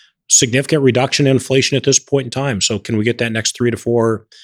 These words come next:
uh, percent out of the, get down to three percent? And maybe we find out that in the end, three to four percent is tolerable, but I don't think we're gonna know until we sort of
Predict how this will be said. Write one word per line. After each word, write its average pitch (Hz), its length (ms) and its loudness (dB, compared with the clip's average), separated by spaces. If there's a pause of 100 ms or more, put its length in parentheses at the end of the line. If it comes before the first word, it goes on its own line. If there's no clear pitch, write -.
(320)
uh, 107 120 -2
percent 113 480 0
out 113 220 0
of 107 80 -2
the, 123 140 -8
get 117 240 -2
down 113 240 0
to 110 60 -4
three 113 260 -2
percent? 110 480 -4 (460)
And 113 180 2
maybe 120 340 2
we 117 180 2
find 117 300 -2
out 113 260 0
that 113 120 -2
in 113 100 -2
the 107 140 0
end, 113 160 -2
three 117 200 -2
to 110 60 -6
four 110 220 -4
percent 117 380 -4
is 117 200 -2
tolerable, 113 560 -4
but 107 240 -8 (200)
I 117 60 0
don't 113 120 2
think 110 140 0
we're 120 100 -2
gonna 104 160 -2
know 107 180 -4
until 104 240 -8
we 104 120 -6
sort 104 220 -4
of 101 180 -8